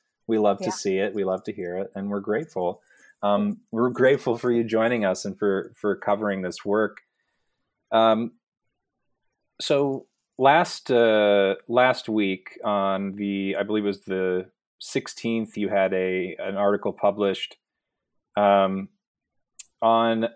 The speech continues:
Speaker 1: that was, uh, broadly about internet, uh, civil liberties in
Speaker 2: Mm-hmm.
Speaker 1: India, um, and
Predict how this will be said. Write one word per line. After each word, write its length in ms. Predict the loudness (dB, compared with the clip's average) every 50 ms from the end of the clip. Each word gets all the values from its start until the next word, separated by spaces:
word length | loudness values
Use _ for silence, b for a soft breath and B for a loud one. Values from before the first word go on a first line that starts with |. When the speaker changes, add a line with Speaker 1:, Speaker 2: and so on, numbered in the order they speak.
| _ _ _ _ _ _ _ 0
Speaker 1:
that 160 | 0 2 2
was, 260 | 0 -2 -2 -6 -12 _ _ _ -4
uh, 100 | -4 -4
broadly 540 | -4 -2 2 4 6 6 6 4 2 0
about 360 | 0 2 2 4 4 2 2 0
internet, 540 | -2 -2 0 0 0 -2 -2 -6 -14 -20 -20 _ _ _ _ _ _ _ -8 -4
uh, 420 | -2 -2 -2 -2 -2 -4 -4 -6 -10 _ _ _ _ -16
civil 420 | -8 -4 -4 -2 -2 -2 0 0
liberties 680 | 0 0 0 0 -2 -2 -4 -6 -8 -8 -12 -14 -18 _ _ _ _ _ _ _ _ -10
in 80 | -6 -4
Speaker 2:
Mm-hmm. 260 | -2 -2 -2 -2 -4
Speaker 1:
India, 580 | -4 -2 -2 0 0 0 0 0 -2 -4 -6 _ _ _ _ _ _ _ _ _ _ _ _ _ _
um, 560 | -2 0 2 2 2 2 2 0 -2 -4 -8 _ _ _ _ _ _ _ -4
and 500 | -2 0 0 0 0 0 -2 -2 -6 -10